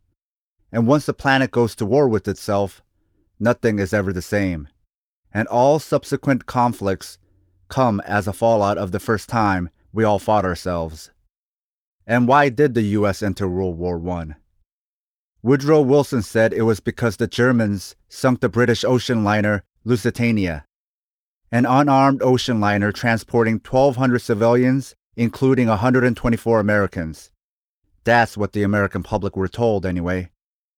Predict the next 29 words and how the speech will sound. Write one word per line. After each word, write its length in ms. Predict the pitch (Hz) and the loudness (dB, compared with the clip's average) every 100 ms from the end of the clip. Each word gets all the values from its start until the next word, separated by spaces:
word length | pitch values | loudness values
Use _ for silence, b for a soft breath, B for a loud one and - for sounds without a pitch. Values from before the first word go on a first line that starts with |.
| _ _ _ _ | _ _ _ _
But 160 | 123 | 0
in 100 | 120 | 2
actuality, 840 | 120 117 - 113 120 120 98 95 87 _ _ _ | 2 0 0 2 2 2 0 -4 -6 _ _ _
the 120 | - 117 | -2 0
Lusitania 720 | 123 120 - 123 127 120 110 | 0 -2 -2 0 2 2 2
wasn't 340 | 101 113 117 | 0 0 -2
a 60 | 110 | -4
cruise 320 | - 127 107 | 0 0 0
liner 260 | 110 104 101 | -2 -2 -2
transporting 640 | - 110 - - 107 98 | -2 -4 -2 -2 -2 -4
people, 500 | - 123 104 92 87 _ _ _ _ _ - | -6 -4 -2 -4 -6 _ _ _ _ _ -2
but 120 | 117 | 0
instead 560 | 107 - 135 123 98 - _ _ _ | -2 0 2 2 0 -8 _ _ _
was 200 | 113 113 | -2 -2
a 40 | |
heavily 400 | 117 139 143 143 | 0 0 2 2
armed 300 | 123 123 113 | 2 0 -2
freight 400 | - 127 113 - _ _ _ | -2 0 0 -4 _ _ _
transporting 640 | - 127 120 - 131 117 107 | -6 -2 -2 -2 -2 0 0
munitions, 720 | 107 110 - 95 76 - _ _ _ _ _ _ - | 0 0 -2 -6 -8 -14 _ _ _ _ _ _ -4
which 260 | 120 - | -2 0
included 640 | 135 110 135 135 135 127 110 _ _ _ | -2 0 0 2 2 0 -6 _ _ _
one 260 | 110 131 160 | -2 0 0
thousand 480 | 170 156 151 156 143 | 0 0 0 -2 -4
two 220 | - 143 | -4 -2
hundred 280 | 143 139 135 | 0 2 2
and 140 | 120 | 0
forty-eight 440 | 123 127 123 123 | 0 0 2 0
cases 580 | - 127 117 131 123 - | -2 -2 -2 -2 -4 -6